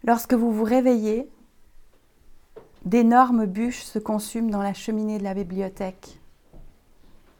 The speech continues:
Vous êtes allongé sur une méridienne de velours vert. Durant votre noyade, vous avez amassé des centaines de livres autour de vous.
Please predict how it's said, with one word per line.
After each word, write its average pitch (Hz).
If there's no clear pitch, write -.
Vous 202
êtes 202
allongé 226
sur 226
une 220
méridienne 214
de 202
velours 202
vert. 170
Durant 214
votre 214
noyade, 214
vous 208
avez 208
amassé 208
des 190
centaines 220
de 202
livres 202
autour 196
de 190
vous. 185